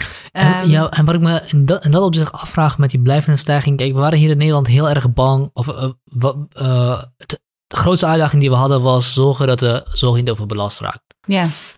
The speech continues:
Speaker 1: Eh, dat hebben we kunnen voorkomen.
Speaker 2: Ja.
Speaker 1: Geloof ik. Ja, we hebben het, ja, we hebben het
Speaker 2: Ja.
Speaker 1: voorkomen. Ehm, hoe zit dat, hoe zit dat,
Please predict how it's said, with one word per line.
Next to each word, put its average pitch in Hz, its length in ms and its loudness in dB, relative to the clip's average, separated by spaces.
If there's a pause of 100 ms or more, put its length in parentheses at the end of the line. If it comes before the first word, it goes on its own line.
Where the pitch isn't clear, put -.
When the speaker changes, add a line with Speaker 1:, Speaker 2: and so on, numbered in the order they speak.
Speaker 1:
Eh, 113 280 0
dat 113 140 -4
hebben 123 200 0
we 120 60 -2
kunnen 120 200 -4
voorkomen. 165 640 0
Speaker 2:
Ja. 180 340 -8 (140)
Speaker 1:
Geloof 131 280 -2
ik. 156 160 -4
Ja, 117 100 0
we 117 120 0
hebben - 20 -2
het, 110 100 -6 (100)
ja, - 20 -
we 120 60 0
hebben 107 200 -2
het 113 160 -6
Speaker 2:
Ja. 277 80 -2
Speaker 1:
voorkomen. 151 380 0 (360)
Ehm, 127 580 0 (1400)
hoe 180 200 4
zit 160 160 0
dat, 143 320 -2
hoe 165 220 0
zit 151 120 -2
dat, - 280 -4